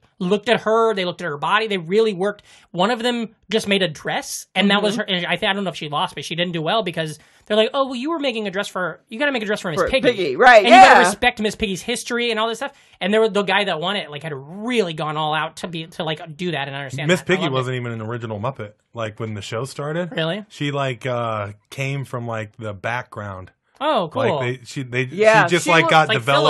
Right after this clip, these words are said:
Speaker 1: Phyllis on The
Speaker 3: She got
Speaker 1: Office.
Speaker 3: developed on air and then became,
Speaker 2: Yeah,
Speaker 3: like
Speaker 2: 'cause she was real, like, she looked real rough. She had,
Speaker 1: Yeah.
Speaker 2: like,
Speaker 3: Yeah.
Speaker 2: a perm. Actually,
Speaker 1: Mm-hmm.
Speaker 2: they hadn't given her a perm yet. Her snout was much bigger.
Speaker 1: Yeah, yeah, real big
Speaker 2: But she
Speaker 1: snout.
Speaker 2: was like, uh, you know, just kinda someone in Pigs in
Speaker 3: Yeah.
Speaker 2: Space or whatever.
Speaker 3: Yeah.
Speaker 2: And then she kinda, you know,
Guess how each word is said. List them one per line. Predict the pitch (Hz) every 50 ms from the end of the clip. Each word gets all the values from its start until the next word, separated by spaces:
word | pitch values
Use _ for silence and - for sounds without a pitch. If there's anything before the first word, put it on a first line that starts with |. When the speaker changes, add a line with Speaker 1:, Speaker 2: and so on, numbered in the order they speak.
| 147
Speaker 1:
Phyllis | -
on | 190 180
The | 175 185 254 320 330
Speaker 3:
She | 151
got | 170 170
Speaker 1:
Office. | 160 139
Speaker 3:
developed | 143 117 135 139 143 147 139 -
on | 135 117 120 127 127 127
air | - 113 117 120 120 113 101 104 -
and | 104 107 110
then | 107 107 107
became, | 104 101 - - 110 107 107
Speaker 2:
Yeah, | 208 233 233 233 226
Speaker 3:
like | - -
Speaker 2:
'cause | 214 -
she | - 285 269 294
was | 330 320 233
real, | 233 247 254 254 247 233
like, | 220 208 202 196
she | - - - 247 254
looked | 240 220 190 -
real | 165 170 190 208 220 214
rough. | 160 160 160 156 - - -
She | - 160
had, | 180 202 175
Speaker 1:
Yeah. | 147
Speaker 2:
like, | 160 139
Speaker 3:
Yeah. | 123 110
Speaker 2:
a |
perm. | - - - 196 202 208 208 208 214 214 - -
Actually, | - 202 180 165 170
Speaker 1:
Mm-hmm. | 170
Speaker 2:
they | 247 262 262 233
hadn't | 214 196 180
given | 185 196 202
her | 185
a | 160 147
perm | - 208 190 190 196 190
yet. | 165 - -
Her | 185 180 165
snout | - - 185 180 185 170 113
was | 151 131
much | 143 151 175 - - -
bigger. | - 135 120 - 113 123 160
Speaker 1:
Yeah, | 185 185 175
yeah, | 165 160 143 131
real | 151 190 214
big | 190 185
Speaker 2:
But | 185 185
she | 202
Speaker 1:
snout. | 226 226
Speaker 2:
was | 214 190
like, | 202 196 190 185 -
uh, | 113 135
you | 156 180 202 196
know, | 170 151 151
just | 151 147 190 180 -
kinda | - 214 180 175 170 165
someone | - 175 170 170 165
in | 160 156
Pigs | - 185 175 160
in | 160 160
Speaker 3:
Yeah. | 127 127
Speaker 2:
Space | 123 165 170 165 156 147 - -
or | 147 143
whatever. | 143 139 127 123 123 113 104 -
Speaker 3:
Yeah. | 147 147
Speaker 2:
And | 135 160 160
then | 175 175 185 185
she | 180 180 175
kinda, | 185 190 160 160 165 165 156 151 147 143 135 - _ _ _ _ _ -
you | - 208
know, | 175 151 151 156 151 151